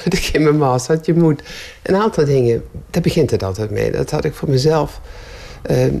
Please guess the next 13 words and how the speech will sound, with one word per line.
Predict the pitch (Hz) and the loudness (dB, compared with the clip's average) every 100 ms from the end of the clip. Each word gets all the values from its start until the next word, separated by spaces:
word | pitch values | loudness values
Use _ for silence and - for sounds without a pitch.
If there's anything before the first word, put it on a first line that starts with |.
| - | -2
nog | 196 180 160 | 2 4 4
een | |
keer | 143 143 | 4 2
bereikt. | 135 117 110 110 | 2 2 0 0
Je | 135 | 2
moet | 165 - - - | 2 0 -10 -6
visie | 117 143 143 | 0 2 4
hebben. | 139 170 202 220 - - - - - | 4 0 -2 -8 -14 -18 -18 -12 0
Je | 147 | 4
moet | 135 123 | 4 4
visie | 185 135 113 | 2 4 2
hebben | 113 104 101 98 | 0 0 -2 -2
op | 117 - | -4 -4